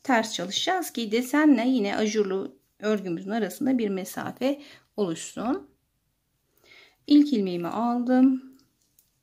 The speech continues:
Burası biliyorsunuz bizim haroşa kısmımız. Şimdi ilmeklerimin hepsini bu şekilde düz örüyorum yine. Arka taraftan da yine ilmeklerimi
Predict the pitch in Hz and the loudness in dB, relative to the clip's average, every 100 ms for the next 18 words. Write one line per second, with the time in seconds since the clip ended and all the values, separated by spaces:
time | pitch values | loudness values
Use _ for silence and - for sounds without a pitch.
0 | _ _ _ _ _ _ _ _ _ - | _ _ _ _ _ _ _ _ _ -6
1 | 247 - 214 208 175 - 196 202 185 185 | -4 -4 -8 -8 -10 -10 -12 -10 -12 -10
2 | 214 190 - 160 220 214 226 226 247 - | -8 -8 -12 -14 -16 -10 -8 -6 -6 0
3 | 247 190 - - - - _ _ 277 277 | 0 0 -8 -14 -20 -20 _ _ 6 8
4 | 269 262 262 269 320 285 - 196 240 269 | 6 4 4 4 2 -2 -2 -6 -4 -4
5 | - 175 - 170 233 254 220 226 - 190 | -4 -8 -10 -6 -6 -6 -8 -10 -6 -6
6 | 175 160 - - - - _ _ _ _ | -4 -8 -10 -12 -14 -18 _ _ _ _
7 | _ _ _ _ _ _ _ _ _ _ | _ _ _ _ _ _ _ _ _ _
8 | _ _ _ _ _ _ _ _ _ _ | _ _ _ _ _ _ _ _ _ _
9 | _ _ _ _ _ _ _ _ _ _ | _ _ _ _ _ _ _ _ _ _
10 | _ _ _ _ _ _ - - _ 226 | _ _ _ _ _ _ -20 -20 _ -2
11 | 233 247 339 277 196 - 175 165 175 202 | 0 0 0 2 0 -2 -4 -4 -4 0
12 | 254 196 202 277 311 _ _ _ _ _ | 0 0 -2 -4 -6 _ _ _ _ _
13 | _ _ _ _ _ _ _ - 240 214 | _ _ _ _ _ _ _ -2 2 2
14 | 185 - 180 170 175 262 277 | -2 -6 -6 -6 -2 -2 -4